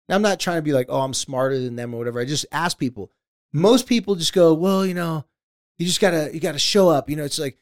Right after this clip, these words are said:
it's about being present. It's about living in the moment. Yeah, continue.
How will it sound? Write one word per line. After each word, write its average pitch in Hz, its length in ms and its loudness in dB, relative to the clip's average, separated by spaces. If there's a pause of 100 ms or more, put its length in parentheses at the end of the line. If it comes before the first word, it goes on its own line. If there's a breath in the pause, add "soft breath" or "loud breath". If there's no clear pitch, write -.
(140)
it's - 80 -18
about 175 180 4
being 165 180 -2
present. 156 440 -2
It's - 80 -8
about 156 240 -2
living 185 320 0
in 175 60 -6
the 175 60 -2
moment. 170 440 0 (1160)
Yeah, 135 520 -2 (220)
continue. 127 560 -8